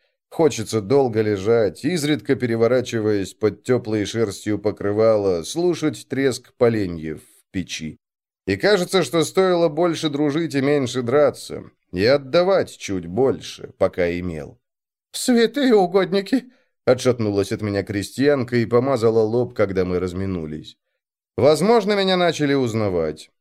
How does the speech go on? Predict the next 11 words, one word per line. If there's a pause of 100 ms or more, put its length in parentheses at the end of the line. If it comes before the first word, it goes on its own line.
(140)
А
может,
вместе
с
наплывом
ветеранов (140)
Второго
Восхода
я
утратил
приметность.